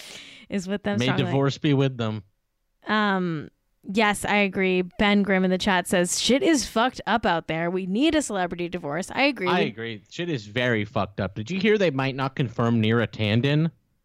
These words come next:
Speaker 1: Wait, really?
Speaker 2: Joe Ma-, well, this is, uh, not the politics show. <laughs>
Speaker 1: Don't threaten me with a good time. <laughs>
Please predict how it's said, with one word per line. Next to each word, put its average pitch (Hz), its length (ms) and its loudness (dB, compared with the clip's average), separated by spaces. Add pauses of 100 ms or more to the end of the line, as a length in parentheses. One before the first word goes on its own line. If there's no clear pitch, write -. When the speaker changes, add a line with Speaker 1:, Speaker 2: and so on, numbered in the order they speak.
(2000)
Speaker 1:
Wait, 320 240 4
really? 262 420 4 (1160)
Speaker 2:
Joe 170 220 -4
Ma-, 127 180 -2
well, 120 340 -2 (120)
this 151 180 -8
is, 104 220 -8 (180)
uh, 76 220 -20 (200)
not 127 360 -2
the 107 80 -2
politics 87 560 -4
show. 95 320 -14
<laughs> - 40 -20 (3250)
Speaker 1:
Don't 339 260 -6 (520)
threaten 262 280 2
me 311 160 4
with 339 140 2
a 220 40 0
good 202 200 -6
time. 330 340 -4
<laughs> 262 260 -2